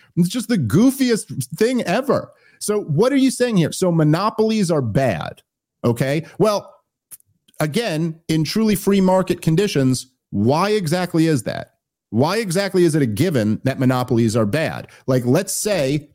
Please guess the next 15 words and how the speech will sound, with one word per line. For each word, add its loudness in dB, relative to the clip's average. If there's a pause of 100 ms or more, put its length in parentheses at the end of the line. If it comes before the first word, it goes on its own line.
that 0
there's 2
free -2
competition -2 (140)
and -2
everybody 0
picks -4 (500)
the 4 (440)
producer 2
A -6 (640)
and 4
nobody 2
picks -4
producer 0
B. -4